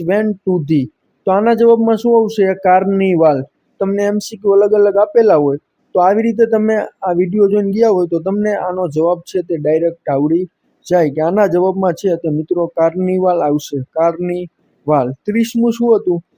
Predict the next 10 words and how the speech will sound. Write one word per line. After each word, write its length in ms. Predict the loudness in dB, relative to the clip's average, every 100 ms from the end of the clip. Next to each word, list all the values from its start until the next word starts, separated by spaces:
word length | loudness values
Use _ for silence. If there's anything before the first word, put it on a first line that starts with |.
| -20 _ -2
Listening 560 | -2 0 0 2 0
skills 600 | -2 -4 -8 -2 0 -2 -4 -4
in 120 | -2
English 440 | 0 0 0 -2 -4 0
helps 300 | 0 0 -4 -2 0
learners 540 | 2 2 0 0 -2 -8 _
to. 80 | -2 -2 -8 _ _ _ _ _ -4
અંગ્રેજીમાં 720 | -2 0 0 0 0 0 -2
સાંભળવાની 720 | -2 -2 0 2 2 0 -2
કુશળતા 800 | -6 -8 -4 -2 0 -2 -4